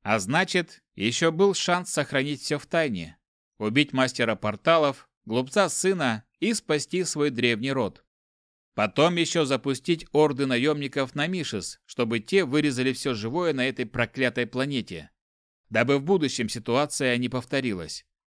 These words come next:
«Значит так, Биига», произнёс Рейн,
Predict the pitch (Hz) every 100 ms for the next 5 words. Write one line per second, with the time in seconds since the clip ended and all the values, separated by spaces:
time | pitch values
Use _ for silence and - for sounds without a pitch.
0 | _ _ _ _ _ _ _ _ _ _
1 | _ _ 73 87 92 104 120 107 - 120
2 | 113 - - 147 131 87 90 98 110 95
3 | 82 73 _ _ _ - 117 135 131 156
4 | 139 147 170 185 165